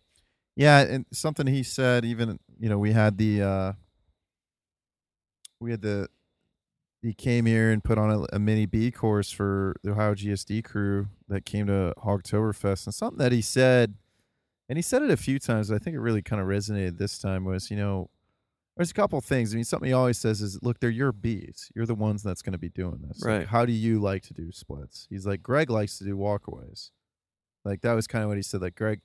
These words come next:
Speaker 1: I think Greg's getting most comfortable with the walkaway splits, that method. Um, you know, he said, "Ultimately, you know, they're your bees, though.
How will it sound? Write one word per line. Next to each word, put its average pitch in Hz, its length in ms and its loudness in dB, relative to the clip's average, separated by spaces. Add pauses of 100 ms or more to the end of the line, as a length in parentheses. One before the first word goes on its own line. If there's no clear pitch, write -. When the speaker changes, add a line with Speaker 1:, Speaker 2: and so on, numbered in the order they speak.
(140)
Speaker 1:
I 98 60 -2
think 110 200 -6
Greg's 104 300 -2
getting 98 260 -8
most 95 200 -6
comfortable 95 300 -10
with 90 100 -12
the 95 80 -12
walkaway 98 500 -4
splits, - 460 -12
that 98 220 -4
method. 92 480 -10 (640)
Um, 101 520 0
you 113 120 -4
know, 107 100 0
he 107 60 0
said, 110 160 -4
"Ultimately, 113 440 -2
you 104 80 -4
know, 104 140 -2
they're 104 120 -2
your 127 200 2
bees, 147 340 -2
though. 78 280 -10